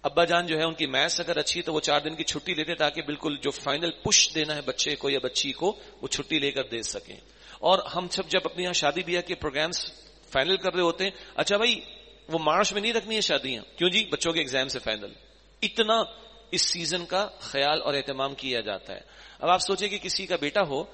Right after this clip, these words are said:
میرا اور آپ کا، اور وہ کہے کہ "جی کل میرا ایگزام ہے اور بس آج سے میں نے تیاری شروع کی ہے۔" اول تو ہم ایسا موقع آنے نہیں دیتے، لیکن اگر مجھے اور آپ کو پتا چلے کہ دو دن کے بعد بچے کے فائنل ایگزام شروع ہونے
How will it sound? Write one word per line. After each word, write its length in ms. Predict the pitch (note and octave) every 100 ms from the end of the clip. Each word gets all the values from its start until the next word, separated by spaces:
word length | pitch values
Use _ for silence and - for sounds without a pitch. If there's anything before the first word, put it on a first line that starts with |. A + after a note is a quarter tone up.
| - -
میرا 200 | B2 C#3
اور 80 | D3+
آپ 220 | C3+ B2
کا، 120 | - - - - -
اور 120 | D3+
وہ 100 | D3+
کہے 180 | F3 E3+
کہ 100 | E3+
"جی 120 | E3
کل 180 | E3 F3
میرا 240 | E3 E3 D3+ A#2+ - -
ایگزام 400 | A#2+ B2+ F3+ G3+
ہے 120 | G3+
اور 380 | - - - C#3
بس 140 | -
آج 140 | - E3
سے 140 | F#3
میں 80 | F3+
نے 80 | F3
تیاری 300 | E3 C#3+ D#3
شروع 280 | - C#3+ C#3
کی 280 | D#3+ C#3
ہے۔" 120 | G#2 -
اول 220 | B2+ C3+ D#3
تو 120 | F3
ہم 80 | D3+
ایسا 240 | C3+ D#3 C3+ -
موقع 340 | - B2 C3 D#3 -
آنے 200 | C3+ F#3+
نہیں 140 | G3
دیتے، 340 | B2+ A2+ - - - - -
لیکن 280 | C#3+ F#3 A#3+ -
اگر 200 | G3 A3+
مجھے 240 | A3 G3
اور 60 | A3+
آپ 180 | G#3+ G#3
کو 60 |
پتا 280 | - E3+ E3
چلے 340 | - B2 C#3+
کہ 100 | F#3
دو 240 | F#3+ D3+ F3+
دن 200 | A#3+ A#3
کے 100 | G#3+
بعد 160 | F#3
بچے 340 | F#3 - - G3
کے 100 | F#3+
فائنل 360 | - E3+ F#3
ایگزام 340 | E3+ D#3 D#3+ F3
شروع 300 | - D3+ D3
ہونے 240 | C#3 E3+